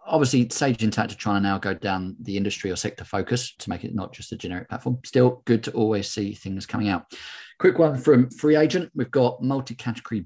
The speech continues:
bills now live. Now, multi-category was a complex term for basically line items on a bill. You can allocate different lines to different nominal accounts and vat codes, just as you can in most other software.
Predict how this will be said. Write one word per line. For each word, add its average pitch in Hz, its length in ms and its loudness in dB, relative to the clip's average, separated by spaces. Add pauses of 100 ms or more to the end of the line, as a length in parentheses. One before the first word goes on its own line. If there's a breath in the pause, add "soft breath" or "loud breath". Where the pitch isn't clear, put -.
bills 120 420 4
now 104 220 2
live. 113 480 0
Now, 110 380 -4
multi-category 123 800 -2 (180)
was 98 200 -8
a 104 60 -10
complex 92 420 -8
term 101 200 -4
for 98 100 -4
basically - 440 -6
line 92 240 -4
items 98 380 0
on 90 160 -4
a 80 40 -8
bill. 113 240 -2 (360 loud breath)
You 101 120 4
can 101 220 0
allocate 113 800 0
different 113 260 -4
lines 95 340 -2
to - 100 -16
different 98 340 -6 (100)
nominal 101 360 -2
accounts - 500 -4
and 87 300 -6
vat 92 260 -6
codes, 92 300 -4
just - 240 -8
as - 40 -16
you 90 60 -18
can 90 260 -6
in 87 220 -8
most 98 400 0
other 90 200 -6
software. 90 440 -8